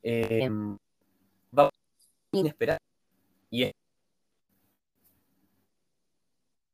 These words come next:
herederos, el que va a dar el trono a su hermano, que va a pasar a ser Guillermo cuarto.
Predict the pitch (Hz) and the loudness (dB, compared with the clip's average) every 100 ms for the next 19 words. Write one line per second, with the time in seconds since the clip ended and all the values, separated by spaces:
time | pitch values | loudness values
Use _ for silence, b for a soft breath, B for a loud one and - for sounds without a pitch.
0 | _ _ - 170 160 156 - _ _ _ | _ _ 0 2 2 0 -8 _ _ _
1 | _ _ _ _ _ _ _ - 123 _ | _ _ _ _ _ _ _ -10 -10 _
2 | _ _ _ 147 143 147 185 170 - 120 | _ _ _ 4 4 0 -2 -2 -4 -4
3 | 147 214 110 _ _ _ _ _ _ 123 | -4 -4 -6 _ _ _ _ _ _ -20
4 | - _ _ _ _ _ _ - 117 120 | -20 _ _ _ _ _ _ 0 2 2
5 | 147 - - 143 123 127 143 156 147 | 0 -2 -4 -2 0 0 4 4 4